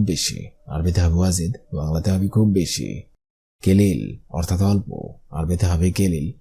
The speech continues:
বাংলাতে হবে অল্প। শব্দগুলো আরেকবার করে শিখে নেওয়া যাক।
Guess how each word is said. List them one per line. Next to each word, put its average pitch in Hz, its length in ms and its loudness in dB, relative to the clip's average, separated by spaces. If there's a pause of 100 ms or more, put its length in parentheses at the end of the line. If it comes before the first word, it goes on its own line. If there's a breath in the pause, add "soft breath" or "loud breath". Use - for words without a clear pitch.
(160)
বাংলাতে 80 380 -2
হবে 95 200 0
অল্প। 104 280 0 (640)
শব্দগুলো 76 540 0
আরেকবার 64 380 -2
করে 117 180 2
শিখে 113 260 2
নেওয়া - 240 -8
যাক। 53 220 -12